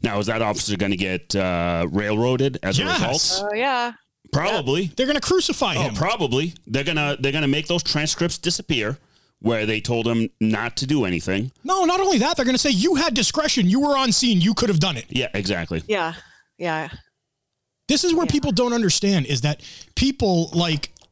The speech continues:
Speaker 2: I shouldn't say Stephanie, people like me, I'm sorry, I've been saying it, my workload every night has been getting easier and easier and easier. I've told my guys, "I will back you up.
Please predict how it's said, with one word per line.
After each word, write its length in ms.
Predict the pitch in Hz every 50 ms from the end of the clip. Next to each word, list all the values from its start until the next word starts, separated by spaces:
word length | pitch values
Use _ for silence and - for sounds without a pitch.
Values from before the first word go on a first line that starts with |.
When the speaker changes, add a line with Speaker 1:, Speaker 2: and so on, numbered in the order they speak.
| _ _ _ _ _ _ _ _ _ _ -
Speaker 2:
I 80 | - 208
shouldn't 280 | - - 277 233 233
say 120 | - 214 156
Stephanie, 340 | - - 147 110 - 71 - -
people 280 | - - 226 208 285 277
like 180 | 247 240 208 156
me, 420 | 156 156 170 185 196 202 214 - - _ _ _ _ -
I'm 140 | 196 240 220
sorry, 380 | - - 202 202 208 214 226
I've 220 | - 156 190 233 214
been 140 | 226 208 151
saying 340 | - 214 208 214 220 220
it, 180 | 220 226 - -
my 300 | - 139 143 156 214 294
workload 720 | 262 180 147 143 180 220 - - 226 240 240 240 247 220
every 340 | - - 165 196 196 220 214
night 300 | 208 214 226 233 226 165
has 100 | 165 139
been 160 | 120 123 117
getting 300 | 107 107 104 95 90 90
easier 600 | 90 92 101 117 123 117 156 165 165 180 190 175 - _ _ _ _ _ _ -
and 240 | 185 190 190 190 185
easier 580 | 180 139 131 127 117 107 120 123 120 120 120 120 - - _ _ _ _ _ -
and 200 | - 139 127 131
easier. 440 | 131 135 123 117 104 120 117 107 98 -
I've 180 | 113 139 160 156
told 220 | - 220 214 208
my 120 | 214 214 226
guys, 360 | 214 247 254 226 151 107 - - - - - _ _ _ -
"I 100 | 135 143
will 140 | 139 127 104
back 280 | 104 127 151 170 -
you 120 | 233 233 226
up. 180 | 233 254 -